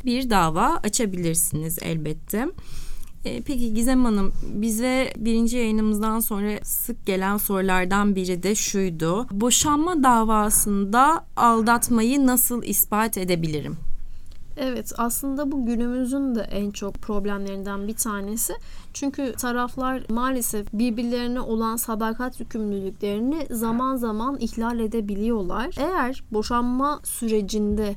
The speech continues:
Speaker 2: sizin eşinizin sizi başka biriyle aldattığını düşünüyorsanız burada yapmanız gereken tabii ki delil toplamak mahkemeye bunu bildirmek için. Fakat bazen taraflar gerçekten hukuka uygun olmayan yollarla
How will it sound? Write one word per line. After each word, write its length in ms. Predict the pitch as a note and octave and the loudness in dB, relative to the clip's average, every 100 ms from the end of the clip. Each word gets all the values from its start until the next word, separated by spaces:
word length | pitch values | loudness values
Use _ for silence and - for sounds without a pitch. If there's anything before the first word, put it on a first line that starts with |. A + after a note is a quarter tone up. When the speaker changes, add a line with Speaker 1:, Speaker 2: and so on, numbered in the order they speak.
| - | -4
Speaker 2:
sizin 560 | - B3+ A#3+ B3 A#3+ - | -4 -4 -2 -2 -4 -2
eşinizin 720 | A3+ - A#3 A3+ G#3+ G#3 G#3+ | -2 -2 -2 -2 -2 -6 -6
sizi 380 | A#3 A#3+ A3+ G#3 | -6 -4 -2 -2
başka 380 | F#3 - F4 F#4 | -2 -4 -4 -2
biriyle 320 | C#4+ C#4 G#3+ | -2 -2 -2
aldattığını 760 | - G#3+ A3 A3+ - G#3+ G3+ F#3+ | -2 -2 -2 -6 -6 -6 -6 -6
düşünüyorsanız 1000 | - A3+ C#4+ F#4+ - G#3+ A3+ F#4 - - | -6 -4 -2 -2 -4 -2 -2 -4 -6 -6
burada 220 | E4 D4 | -4 -2
yapmanız 600 | A#3 A#3+ B3+ D4 D4 C4 | 0 -2 -2 -4 -2 -4
gereken 540 | G#3+ G3 F#3+ - G3+ A3 - - - | -4 -4 -6 -8 -10 -10 -10 -10 -4
tabii 340 | D4 A3+ G#3 | -2 -2 -6
ki 160 | - C#4+ | -8 -2
delil 300 | A#3+ A#3+ A#3 | 0 2 -2
toplamak 640 | - - - G3 F3+ - | -4 -8 -8 -8 -8 -6
mahkemeye 600 | G#3 G3+ - G3+ F#3 F#3 | -4 -4 -4 -6 -6 -6
bunu 240 | G3+ C4+ A#3 | -4 -4 -2
bildirmek 520 | G3+ G3+ G3+ G3 F#3 | -2 -2 -2 -4 -6
için. 240 | - - - - | -6 -6 -6 -6
Fakat 460 | G4+ D#4 - - | -2 -2 -2 -2
bazen 340 | D4 G4 F4+ C4+ | -2 0 -2 -2
taraflar 540 | C4 C#4 C#4 D4 D#4 | 0 0 0 -2 -2
gerçekten 640 | B3+ A#3 C#4 D4+ - D4+ | -2 -2 -2 -4 -6 -8
hukuka 380 | C#4 - C4+ D#4+ | -6 -4 -2 0
uygun 280 | C#4 B3 D4+ | 0 0 -2
olmayan 460 | C#4+ F4 D4+ A#3+ | -2 -2 -2 -2
yollarla 800 | A3 G#3+ G#3+ G#3+ A#3+ B3+ G#3+ F#3 | 0 2 2 2 0 0 0 -2